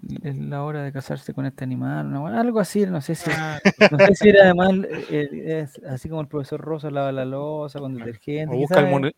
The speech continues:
Speaker 2: el murnicharicha, que es el matrimonio gitano,
Speaker 1: <laughs>
Speaker 2: eso.
Speaker 1: Murnicharni-, eso. Con el Pérjame. Ya, muchachines, muchas gracias, Mati,
Speaker 2: Don
Speaker 1: un
Speaker 2: Javier.
Speaker 1: placer, fue un placer. Ah, pero Lucho Jara, ¿y qué pasa si Lucho Jara con la camiseta de Colo Colo,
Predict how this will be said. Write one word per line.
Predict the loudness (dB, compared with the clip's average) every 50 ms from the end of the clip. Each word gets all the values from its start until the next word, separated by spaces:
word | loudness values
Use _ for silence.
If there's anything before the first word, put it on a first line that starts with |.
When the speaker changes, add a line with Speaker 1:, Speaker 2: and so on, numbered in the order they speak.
| _ -2
Speaker 2:
el | 0 0 2
murnicharicha, | 0 0 0 0 -2 -2 0 2 2 2 2 2 0 -4 -4
que | -2 -2 -2
es | -2
el | -2 -4
matrimonio | -4 -4 -4 -4 -4 -4 -4 -4 -4
gitano, | -4 -4 -2 -2 -2 -2 -4
Speaker 1:
<laughs> | -4
Speaker 2:
eso. | -4
Speaker 1:
Murnicharni-, | -4 -4 -4 -2 -4 -4 -4 -4 -8 -10 -10 -10 -10 -10 -10
eso. | -10 -12 -14 -18 _ _ _ _ _ _ _ _ _ _ _ _ _
Con | -2 -2
el | -2 0
Pérjame. | 2 4 4 4 2 -2 -8 -8 -8 -8 -10 -14 _ _ _ _ _ _ _ -20 -20 -20 -20 _ _ -2
Ya, | 2 2 2
muchachines, | 2 2 0 0 0 0 0 0 -2 -4 -6 -10 -16 -20 _ -20 -16 -10
muchas | -8 -6 -6 -6 -6 -6 -6 -4
gracias, | -4 -4 -4 -4 -4
Mati, | -4 -2 -2 -2 -4 -4 -6 -8 -6
Speaker 2:
Don | -2 0 0 0
Speaker 1:
un | 2
Speaker 2:
Javier. | 2 2 2 2 2
Speaker 1:
placer, | 0 -2 -2 -2 -4 -8 _ _ _ _ _ _ _ _ _ _ _ _ _
fue | -12 -12
un | -10
placer. | -10 -10 -10 -6 -4 -4 -4 -4 -6 _ _ -8
Ah, | -4 -2 0 0
pero | 2 2
Lucho | 2 2 2 2 2
Jara, | 0 -4 -4 -4 -4 -6 -8 -14 _ _ -20 -20 _ _ _ _ _ -20 -14 _ -10
¿y | -6
qué | -4 -2 0
pasa | 2 0 0 0
si | -2 -4 -2
Lucho | -2 -4 -6 -6 -4
Jara | -2 0 0 0 0
con | -2 -2 -4
la | -4 -4
camiseta | -4 -4 -4 -4 -4 -6 -6 -8 -6 -6 -6
de | -6 -6
Colo | -8 -10 -10 -10 -10
Colo, | -10 -10 -10 -10 -10 -12 -12